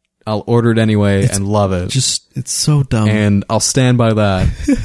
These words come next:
Speaker 2: <laughs>
Speaker 1: But
Speaker 2: Like, it's good, but just
Speaker 1: but
Speaker 2: order another pizza
Speaker 1: like, I,
Speaker 2: instead.
Speaker 1: I one hundred percent understand how stupid that is and, and why it shouldn't be a thing. I still love cheese bread. I'll, I'll still order it. Uh, but I, but you're right.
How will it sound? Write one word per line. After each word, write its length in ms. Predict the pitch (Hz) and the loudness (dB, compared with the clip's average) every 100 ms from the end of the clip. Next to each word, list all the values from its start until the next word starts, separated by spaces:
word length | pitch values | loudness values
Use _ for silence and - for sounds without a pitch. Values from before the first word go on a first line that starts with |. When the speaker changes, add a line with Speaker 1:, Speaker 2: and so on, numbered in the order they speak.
| - | -2
Speaker 2:
<laughs> 40 | |
Speaker 1:
But 420 | 110 117 113 - | 0 2 0 -4
Speaker 2:
Like, 180 | 220 226 | -4 -2
it's 160 | 240 160 | -2 -2
good, 340 | 123 202 147 | 0 0 0
but 160 | 113 120 | -2 -2
just 200 | 143 139 | -2 2
Speaker 1:
but 280 | 156 139 120 | 2 4 2
Speaker 2:
order 100 | 120 | 0
another 360 | 117 113 113 | 0 0 0
pizza 320 | - 110 107 101 | -2 -4 -4 -2
Speaker 1:
like, 140 | 185 | 0
I, 120 | 185 175 | 2 2
Speaker 2:
instead. 180 | 165 | 2
Speaker 1:
I 40 | 165 | 0
one 180 | 160 151 | 0 0
hundred 300 | - 170 160 | 0 -2 0
percent 340 | 147 151 135 | 0 -2 -2
understand 640 | 139 135 131 - 127 120 | 0 0 0 0 0 0
how 180 | 107 120 | 0 0
stupid 400 | 110 - 123 113 | 0 -2 -2 0
that 180 | 104 101 | 0 0
is 220 | 101 101 | 0 0
and, 140 | 104 95 | -2 -2
and 140 | 104 | -2
why 160 | 107 104 | -2 -2
it 80 | 90 | -4
shouldn't 220 | 110 107 | -2 0
be 100 | 107 | 0
a 40 | |
thing. 400 | 98 113 104 98 95 _ _ _ _ _ - | 0 0 2 0 -2 _ _ _ _ _ -8
I 40 | |
still 200 | 98 - 104 | -4 -2 -2
love 120 | - | -4
cheese 200 | - - | -6 -6
bread. 240 | - 127 - - | -6 -6 -8 -6
I'll, 140 | 107 - | -6 -2
I'll 100 | 107 | -4
still 260 | - 120 123 | -2 -4 -2
order 220 | 131 - | -2 -4
it. 100 | - _ _ _ _ _ - 107 | -6 _ _ _ _ _ -8 -2
Uh, 160 | 101 | 0
but 240 | 98 120 110 | 0 0 0
I, 140 | 107 - 78 _ | 0 -4 -14 _
but 100 | - | -12
you're 100 | - | -8
right. 180 | - 95 | -6 -8